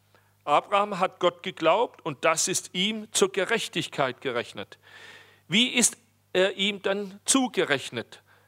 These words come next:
Als er beschnitten oder als er unbeschnitten war? Nicht als er beschnitten, sondern als er unbeschnitten war. Das Zeichen der Beschneidung empfing er zum Siegel der Gerechtigkeit des Glaubens,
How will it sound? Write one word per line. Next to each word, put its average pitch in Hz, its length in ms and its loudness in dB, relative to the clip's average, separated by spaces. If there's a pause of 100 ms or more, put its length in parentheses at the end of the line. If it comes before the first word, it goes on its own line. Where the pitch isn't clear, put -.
(140)
Als 143 180 2
er 143 100 0
beschnitten 254 920 -2 (100)
oder 233 240 2
als 226 200 2
er 233 240 0
unbeschnitten 151 720 -2
war? 104 280 -4 (300)
Nicht 220 400 -2
als 170 200 2
er 160 100 -2
beschnitten, 180 640 -6 (120)
sondern 208 420 -2
als - 260 -2
er 185 260 0
unbeschnitten 156 760 -2
war. 98 320 -2 (420)
Das - 260 0
Zeichen 208 480 0
der 165 120 0
Beschneidung 202 720 -2 (320)
empfing 214 460 -2
er 185 200 0
zum 151 360 -2
Siegel 220 680 -2 (300)
der 151 80 4
Gerechtigkeit 151 920 -2
des 147 160 0
Glaubens, 190 640 0